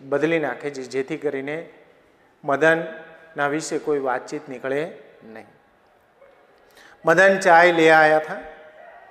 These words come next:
ક્યા નામ હે તુમ્હારા લડકે?" મતલબ પેલો મદન જે છે ચા લઈને આવે છે એટલે હેમંત જે છે મદનને પૂછે છે કે "શું નામ છે તારું બેટા?"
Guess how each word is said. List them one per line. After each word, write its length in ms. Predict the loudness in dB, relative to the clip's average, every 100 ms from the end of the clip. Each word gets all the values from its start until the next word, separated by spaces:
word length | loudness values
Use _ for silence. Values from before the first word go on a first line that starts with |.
| _ _ -2
ક્યા 180 | 2 4
નામ 200 | 4 4
હે 100 | 2
તુમ્હારા 360 | -2 -2 -2
લડકે?" 300 | -4 -8 -14 -18 -20 _ _ -14
મતલબ 220 | -6 -6
પેલો 360 | -4 -4 -2 -6 -10 -20 -20 _ _ _
મદન 300 | -4 0 0
જે 180 | 0 -4
છે 180 | -4 -8
ચા 260 | -2 0
લઈને 240 | 0 0 -2
આવે 240 | -4 -6
છે 480 | -10 -18 -20 _ -10
એટલે 120 | -8
હેમંત 400 | -6 -6 -6 -6
જે 200 | -6 -8
છે 300 | -8 -14 -20 _ _ _ _ _ _
મદનને 380 | -8 -4 -2 -4
પૂછે 360 | -8 -10 -12 -14
છે 200 | -16 -20
કે 180 | -20 -18
"શું 220 | -14 -6
નામ 220 | -4 -4
છે 120 | -6
તારું 300 | -6 -6 -6
બેટા?" 240 | -8 -10